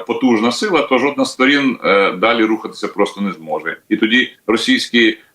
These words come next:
е, розмови про те, що з території України на, на Росію може хтось напасти, ну, вони б розсипалися самі собою. Е, думаю, що, е, є над чим, е, подумати і попрацювати,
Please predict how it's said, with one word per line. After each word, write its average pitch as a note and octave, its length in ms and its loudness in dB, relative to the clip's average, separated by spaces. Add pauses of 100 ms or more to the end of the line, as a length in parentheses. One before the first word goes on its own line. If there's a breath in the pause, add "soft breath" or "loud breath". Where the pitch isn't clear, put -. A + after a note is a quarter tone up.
(140)
е, G2 140 4
розмови A2+ 460 2
про A2+ 100 -4
те, A2+ 200 0
що G#2 420 0 (100)
з - 100 -16
території B2 540 0
України A#2 680 0
на, G2+ 460 0
на F#2 540 0 (100)
Росію G2+ 760 -2 (140)
може G#2+ 240 -2
хтось A2+ 280 -2
напасти, G#2+ 640 -2
ну, C3+ 120 -16
вони B2 180 -2
б G#2+ 60 -12
розсипалися G#2+ 540 -2
самі F2+ 200 -12
собою. - 340 -12 (600 loud breath)
Е, A2+ 180 2
думаю, G#3 340 2
що, D#3 420 2 (100)
е, C3 300 4
є D3+ 200 2
над D3 160 -4
чим, C#3 360 -2
е, A#2+ 100 2
подумати C3+ 440 0
і - 20 -2
попрацювати, D3+ 760 0